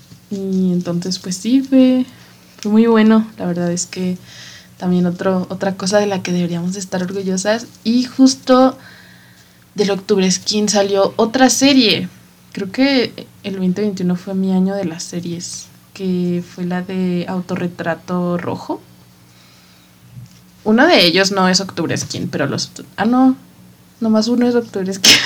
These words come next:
<laughs> Bueno, pero, pero de ahí también surgió la, un poco la idea. Y, y también, pues justo lo que les dijimos en el episodio del Octubre Skin, que,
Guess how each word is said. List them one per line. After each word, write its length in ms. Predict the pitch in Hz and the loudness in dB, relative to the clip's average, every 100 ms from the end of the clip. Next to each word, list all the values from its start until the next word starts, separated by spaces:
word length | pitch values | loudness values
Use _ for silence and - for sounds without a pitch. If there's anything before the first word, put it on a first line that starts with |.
| - | -4
<laughs> 1040 | - - - - - - - - - - - | -8 -10 -10 -20 -20 -20 -10 -4 -4 -4 -2
Bueno, 480 | 226 233 240 240 196 | 6 8 10 8 8
pero, 580 | 202 190 185 180 180 - - - - - _ | 4 6 4 2 -2 -6 -14 -20 -20 -20 _
pero 160 | 190 185 | 0 4
de 120 | 185 | 6
ahí 180 | 180 175 | 6 6
también 280 | 190 214 208 | 6 4 4
surgió 320 | 214 214 214 | 0 0 0
la, 280 | 208 202 202 | 4 6 6
un 140 | 202 202 | 2 -8
poco 240 | 208 226 | -4 2
la 120 | 214 | 4
idea. 580 | 180 165 160 131 90 - - - - _ - - _ _ - _ - - - | 4 2 0 0 0 -4 -16 -20 -20 _ -20 -20 _ _ -20 _ -20 -20 -6
Y, 720 | 190 175 170 160 160 160 170 - - - - - _ _ - | -2 0 -2 -4 -6 -8 -10 -12 -20 -20 -20 -20 _ _ -20
y 40 | |
también, 500 | - 180 170 175 180 - - - - _ _ _ _ _ _ _ _ _ _ _ _ | -10 -6 -2 0 -2 -6 -16 -20 -20 _ _ _ _ _ _ _ _ _ _ _ _
pues 160 | - 214 | -2 -2
justo 520 | 208 190 240 240 - - - | -2 4 6 6 4 -10 -12
lo 220 | - 214 185 | -2 -2 0
que 380 | 190 185 185 | 0 2 4
les 220 | 185 185 185 | 2 0 -2
dijimos 600 | 185 190 185 190 196 214 | -4 -2 -2 0 -2 -2
en 140 | 202 | -2
el 300 | 180 170 165 139 | 0 0 0 -4
episodio 600 | 185 180 185 175 180 196 | -6 -4 -2 0 0 0
del 320 | 196 190 180 | -2 -2 -2
Octubre 400 | 180 180 170 165 | -4 -6 -4 -4
Skin, 380 | 175 - 175 180 | -6 -6 -6 -4
que, 560 | - 175 185 160 156 | -2 -2 0 -2 -6